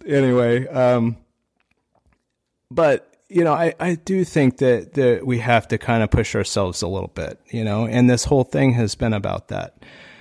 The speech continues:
Um, like I said, this was already a second downsize, and, um,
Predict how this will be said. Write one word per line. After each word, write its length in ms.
Um, 800
like 240
I 60
said, 520
this 260
was 180
already 540
a 80
second 400
downsize, 920
and, 680
um, 760